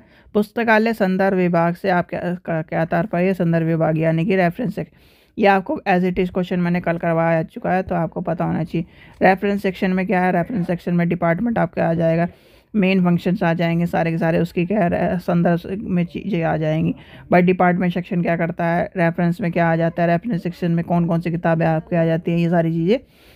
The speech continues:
आपको लिख देनी है। सबसे पहले आपको क्या है, तात्पर्य बताना है कि क्या, यानी अभिप्राय ये है, और सारी की सारी आपको चीज़ें बतानी।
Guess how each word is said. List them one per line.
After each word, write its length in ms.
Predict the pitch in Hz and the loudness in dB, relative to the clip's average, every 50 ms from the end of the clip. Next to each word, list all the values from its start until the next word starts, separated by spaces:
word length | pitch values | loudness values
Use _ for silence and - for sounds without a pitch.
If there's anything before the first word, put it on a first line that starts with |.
| _ - - | _ -6 0
आपको 500 | 233 - 269 - - - 202 240 277 - _ _ _ - - | 2 2 2 2 0 0 0 0 0 0 _ _ _ -12 -4
लिख 220 | - 185 180 170 165 | 0 2 2 2 2
देनी 240 | 160 151 139 143 143 | 0 0 -2 -2 -6
है। 80 | 165 | -6
सबसे 280 | 175 - 165 170 - 185 | -4 -4 -4 -2 -2 0
पहले 200 | - 175 170 175 | 0 2 2 2
आपको 200 | 175 170 254 254 | 2 2 -2 -4
क्या 140 | - 180 185 | -2 -2 -2
है, 60 | 185 | 0
तात्पर्य 440 | 185 - 247 240 - 190 175 175 170 | 0 -2 -4 -2 -4 -2 -2 0 0
बताना 320 | 170 170 185 170 170 170 | -2 -2 -2 -2 0 0
है 140 | 170 170 170 | 0 -2 -2
कि 140 | - 180 - | -2 -4 -2
क्या, 220 | - 156 165 - - 180 175 - - 180 - - 202 | 0 -2 -2 -2 -2 -4 -4 -4 -4 -6 -4 -2 -2
यानी 200 | 175 170 170 175 | 0 2 2 0
अभिप्राय 640 | 170 - 196 175 170 170 165 170 170 170 170 170 170 | 0 2 2 4 4 4 4 2 2 2 2 2 2
ये 180 | 170 170 165 | 0 0 -2
है, 240 | - 165 175 196 214 _ _ _ _ _ _ _ - | -2 -2 -4 -4 -4 _ _ _ _ _ _ _ -4
और 200 | 190 180 175 175 | 0 0 0 0
सारी 260 | 175 185 156 165 170 | 0 -2 0 0 0
की 60 | 170 | -2
सारी 200 | 175 175 160 165 | -2 -2 -2 0
आपको 220 | 160 160 156 - 165 | 0 -2 -2 -4 -8
चीज़ें 300 | - 156 156 170 165 156 | -8 -6 -6 -6 -6 -6
बतानी। 320 | - - 151 151 160 175 | -6 -6 -4 -4 -4 -4